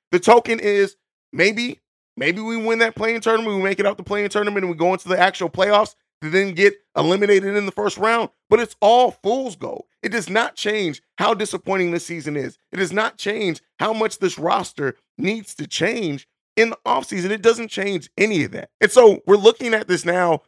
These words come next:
play-in scenario, postseason berth, whatever you wanna call it. And I really do just think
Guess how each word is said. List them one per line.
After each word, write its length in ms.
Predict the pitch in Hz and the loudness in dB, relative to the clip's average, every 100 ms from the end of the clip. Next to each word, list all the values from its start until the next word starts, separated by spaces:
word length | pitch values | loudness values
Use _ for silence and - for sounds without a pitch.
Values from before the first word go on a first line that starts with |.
| _ | _
play-in 380 | - 208 220 202 | -2 -2 0 -2
scenario, 640 | - 147 147 135 143 151 _ - | -2 -2 0 2 2 0 _ -4
postseason 540 | 214 240 220 180 156 | -2 -2 -6 -6 -6
berth, 280 | 131 139 139 _ | -2 -2 -2 _
whatever 320 | - 160 240 220 | -4 0 0 0
you 100 | 214 | -4
wanna 240 | 190 160 | -2 -2
call 320 | - 190 202 | -2 -2 -2
it. 120 | 180 _ _ _ | -4 _ _ _
And 300 | 208 233 226 _ | 0 2 0 _
I 80 | - | -2
really 260 | 226 269 240 | -2 -4 -8
do 220 | 185 240 | -8 -10
just 180 | 240 - | -12 -4
think 320 | 208 233 | -4 -4